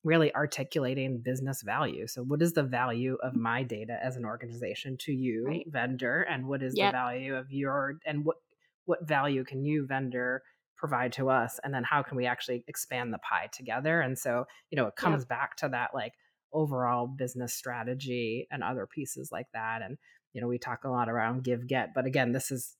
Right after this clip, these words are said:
Speaker 1: it's, it all starts to elevate into,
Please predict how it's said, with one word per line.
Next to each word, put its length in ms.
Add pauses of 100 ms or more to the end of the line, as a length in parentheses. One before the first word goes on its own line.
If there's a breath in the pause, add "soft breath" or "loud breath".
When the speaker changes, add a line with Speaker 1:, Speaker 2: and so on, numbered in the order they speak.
Speaker 1:
it's, 420
it 120
all 460
starts 320
to 140
elevate 520
into, 640